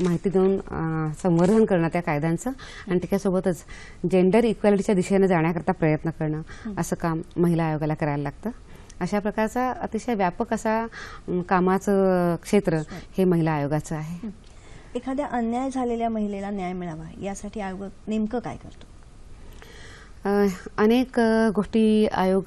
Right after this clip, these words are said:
Speaker 1: ह्याच्या, अ, करता करत असतं.
Speaker 2: हं.
Speaker 1: म-, जिच्यावर अन्याय झालेला आहे त्यांच्याकडनं जर एखादी तक्रार आली असेल तर त्यांच्याकडनं तक्रार घेणं, त्या तक्रारीचं निराकरण करणं, त्याची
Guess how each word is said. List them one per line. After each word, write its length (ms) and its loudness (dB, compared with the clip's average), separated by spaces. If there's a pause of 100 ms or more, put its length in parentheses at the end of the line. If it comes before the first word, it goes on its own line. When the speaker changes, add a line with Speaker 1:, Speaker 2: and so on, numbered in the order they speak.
Speaker 1:
ह्याच्या, 260 0
अ, 460 -2
करता 300 0
करत 260 0
असतं. 220 -2
Speaker 2:
हं. 540 -10
Speaker 1:
म-, 160 -4
जिच्यावर 400 0
अन्याय 260 6
झालेला 320 2
आहे 260 0
त्यांच्याकडनं 600 -2
जर 120 -2
एखादी 280 -2
तक्रार 360 0
आली 200 0
असेल 320 -2
तर 40 -2
त्यांच्याकडनं 580 -2
तक्रार 320 0
घेणं, 340 2 (520)
त्या 220 -2
तक्रारीचं 560 0
निराकरण 420 4
करणं, 380 0
त्याची 460 0